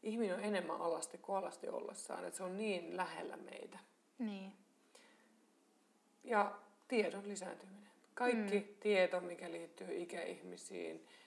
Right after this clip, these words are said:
Speaker 1: ja seksuaalisuuteen, on se sitten, niin kuin, yleisesti ihmisille tai ammattilaisille, niin sitä tarvitaan. Toivottavasti tutkimus lisääntyy ylipäätään,
Speaker 2: Mm.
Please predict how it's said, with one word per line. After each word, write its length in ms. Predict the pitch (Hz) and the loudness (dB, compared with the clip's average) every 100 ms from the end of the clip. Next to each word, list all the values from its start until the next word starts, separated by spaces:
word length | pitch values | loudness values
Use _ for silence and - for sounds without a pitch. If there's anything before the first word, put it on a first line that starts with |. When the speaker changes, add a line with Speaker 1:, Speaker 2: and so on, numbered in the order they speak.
| - | -16
Speaker 1:
ja 80 | - | -10
seksuaalisuuteen, 1160 | - 175 165 - 170 170 - 160 180 - 160 - | -2 0 0 -4 -4 -6 -4 -4 -4 -6 -8 -4
on 180 | 180 175 | -2 -2
se 120 | 170 | -2
sitten, 420 | 165 160 - - | -4 -4 -6 -8
niin 200 | - - | -8 -10
kuin, 340 | - 85 80 - - - - - - | -6 -6 -6 -10 -20 -18 -20 -20 -4
yleisesti 760 | - 202 190 175 175 156 - - | 2 8 10 8 4 -2 -4 -6
ihmisille 640 | - 170 165 156 160 156 151 | -4 -6 -6 -8 -6 -8 -8
tai 160 | 170 160 | -6 -4
ammattilaisille, 840 | 165 165 160 156 - - 196 - 185 | -2 -2 -4 -10 -8 -8 -8 -8 -8
niin 200 | 170 170 | -6 -6
sitä 240 | 180 170 | -6 -4
tarvitaan. 800 | - 165 156 - - - 185 - - - | -2 -2 -2 -4 -4 -4 -4 -4 -12 -10
Toivottavasti 520 | - 175 170 156 156 190 - | 4 4 4 -4 -6 -8 0
tutkimus 580 | 214 214 185 156 156 | 0 0 -6 -8 -8
lisääntyy 580 | - - - - - 80 87 | -8 -6 -6 -6 -8 -8 -6
ylipäätään, 720 | 87 - - 50 - - 233 | -6 -4 -4 -4 -4 -4 2
Speaker 2:
Mm. 380 | 220 202 190 | 4 2 0